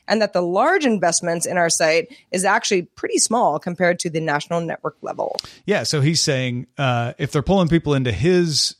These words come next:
Speaker 2: department, that's not considered investment in infrastructure.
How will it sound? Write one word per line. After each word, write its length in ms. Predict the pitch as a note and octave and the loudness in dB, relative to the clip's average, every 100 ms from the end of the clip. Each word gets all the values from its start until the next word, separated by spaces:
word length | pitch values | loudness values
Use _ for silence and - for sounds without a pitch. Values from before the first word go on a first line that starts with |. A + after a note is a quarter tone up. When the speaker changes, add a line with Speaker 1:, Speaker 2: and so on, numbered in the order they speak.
| _ _ | _ _
Speaker 2:
department, 520 | B2+ B2+ A#2+ A2 A#2 - - | -4 -2 -2 -4 -6 -10 0
that's 300 | C#3 D3 D3 | 0 2 0
not 360 | C#3 B2 _ | 0 -2 _
considered 440 | - C3+ C#3 B2 A2+ | 0 2 0 -2 -2
investment 560 | A2 A#2+ A#2 G2 G2+ - | 0 0 0 -4 -6 -2
in 160 | C3 A#2 | 2 2
infrastructure. 680 | A#2+ G2+ - F#2 - F#2+ | 2 -2 -2 -2 -2 -4